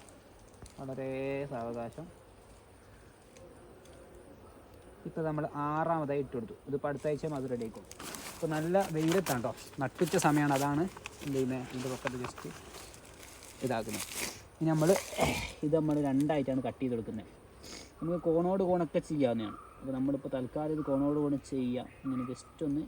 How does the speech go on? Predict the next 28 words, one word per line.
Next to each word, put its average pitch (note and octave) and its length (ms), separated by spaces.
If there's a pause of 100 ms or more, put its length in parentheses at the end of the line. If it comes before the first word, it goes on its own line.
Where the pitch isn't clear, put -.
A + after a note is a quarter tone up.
ഇങ്ങനെ C#3+ 180
എടുത്തിട്ട് C3+ 260 (320)
ഇങ്ങനെ. A2 320 (3500)
പിന്നെ F#3+ 200
ശ്രദ്ധിക്കേണ്ട F3+ 460
കാര്യം, C3+ 240 (2000)
ഇതിപ്പം F#3+ 320 (120)
മേലേന്ന് F3+ 420 (100)
താഴോട്ടാണ് D#3 600
അട A#2 160
ഉള്ളത്. G2+ 180 (480)
ഇതിങ്ങനെയായിരിക്കും E3 720 (320)
ബ്രൂഡ് D3+ 260
ചേമ്പർ E3 260
അട, A2+ 80 (100)
മേലേന്ന് C#3+ 380
താഴോട്ട്. A#2+ 360 (460)
അപ്പോൾ F3+ 180
നമ്മൾ F3+ 200
എന്ത് E3 100
ചെയ്യണം, D3+ 220
അത് E3 60 (100)
നേരെ D#3 180 (100)
തല C#3+ 140 (100)
തിരിച്ചിട്ട് D3+ 380
വേണം B2 180
എന്ത് A#2+ 120
ചെയ്യാൻ, A2 200